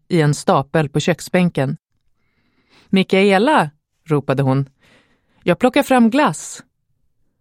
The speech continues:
Ur en låda tog hon fram kolasås och maränger, ur en annan skedar och skålar. Hon knäckte av locket på en förpackning med vaniljsmak,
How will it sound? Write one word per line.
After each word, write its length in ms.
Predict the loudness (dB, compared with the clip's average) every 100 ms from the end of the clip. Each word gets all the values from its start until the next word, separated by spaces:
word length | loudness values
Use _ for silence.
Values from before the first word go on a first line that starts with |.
| _ _ -20 -2
Ur 140 | 0 4
en 160 | 4
låda 380 | 4 4 2 0
tog 160 | 0 0
hon 120 | 0
fram 320 | 0 0 -2
kolasås 880 | -2 0 2 0 0 0 0 -2 -4
och 120 | 0
maränger, 560 | 2 2 2 2 0 -4 _ _ _ -20 -2
ur 220 | 2 4
en 140 | 4
annan 460 | 4 4 4 2 -2
skedar 540 | 0 0 2 2 2
och 180 | 0 -2
skålar. 500 | -2 0 0 -2 -4 -12 _ _ _ _ _ _ _ _ _ _ _ _
Hon 120 | -2
knäckte 380 | 2 0 2 2
av 160 | 4 2
locket 400 | 0 0 -4 0
på 80 |
en 120 | -2 0
förpackning 540 | -2 -2 -2 0 2
med 180 | 2 2
vaniljsmak, 1000 | 2 2 0 -2 0 0 0 -4 -14